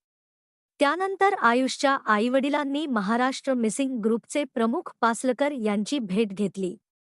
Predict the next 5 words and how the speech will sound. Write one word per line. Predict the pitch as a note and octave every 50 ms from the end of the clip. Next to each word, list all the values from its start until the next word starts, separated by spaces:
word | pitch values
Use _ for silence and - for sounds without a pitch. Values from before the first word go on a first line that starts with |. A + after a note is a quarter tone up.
| _ _ _ _ _ _ _ _ _ _ _ _ -
त्यांनी | D4+ D4 D#4+ E4 F4 G4+
तात्काळ | G#4+ - - C#4 C4 C4 - - - D4 D#4+ F4 - -
पोलीस | B3+ B3 B3 C4 D#4 D#4 -
स्टेशनला | - - B3 A#3+ A#3+ - C#4 C4 B3+ B3+ C4 C4 C4+
जात | G#3+ G3 A3+ A#3 C4